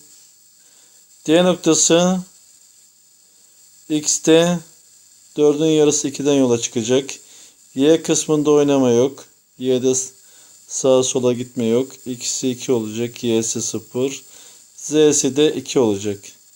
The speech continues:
Şimdi bizden istediği şey A C vektörünü bul. Bulalım A C vektörünü. C'den A'yı çıkaralım. Sıfırdan dört çıkarsa eksi dört.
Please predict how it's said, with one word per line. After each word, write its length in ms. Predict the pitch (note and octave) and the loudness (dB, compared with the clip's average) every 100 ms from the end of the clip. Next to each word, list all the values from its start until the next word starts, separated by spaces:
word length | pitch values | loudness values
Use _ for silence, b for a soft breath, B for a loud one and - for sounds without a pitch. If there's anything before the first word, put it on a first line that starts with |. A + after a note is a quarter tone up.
| _ _ _ - - - _ _ _ B B B B B - | _ _ _ -20 -20 -20 _ _ _ B B B B B -14
Şimdi 400 | E3 F3 E3+ D#3 | -10 -4 -2 0
bizden 260 | D3+ D#3+ | 2 2
istediği 380 | D#3 - C3+ C3+ | 2 0 -2 -2
şey 220 | - D3+ | 0 2
A 220 | D3 C#3+ | 4 4
C 220 | C#3 D3 C3+ | 4 2 2
vektörünü 480 | C3 - A2 G#2+ | 0 -2 -2 -2
bul. 220 | G#2 A#2 C#3 D3 _ _ _ _ _ _ - | -2 -4 -4 -12 _ _ _ _ _ _ -4
Bulalım 360 | C3 B2+ A#2+ | 0 0 2
A 180 | A#2 A2+ | 0 0
C 220 | A2+ A2 | 0 -2
vektörünü. 640 | G#2 G#2+ - G#2+ A2 B2 D3 D#3 _ _ _ _ _ _ B B B B B B B _ _ - | -2 -6 -12 -10 -8 -8 -10 -16 _ _ _ _ _ _ B B B B B B B _ _ -8
C'den 400 | - D3+ D3 D#3 | 0 2 4 4
A'yı 240 | D3+ D#3 | 4 2
çıkaralım. 520 | D#3+ - C#3+ B2 A#2+ A#2 | 0 0 2 2 0 -2
Sıfırdan 600 | - D3 D#3 D3 C#3+ C#3 | -4 -2 -2 0 0 2
dört 220 | C#3+ - | 0 0
çıkarsa 460 | - C3 A#2+ - | -2 2 2 0
eksi 300 | A#2 A2 A#2 | -6 -6 -6
dört. 400 | A#2 B2 B2+ - | -2 -4 -4 -18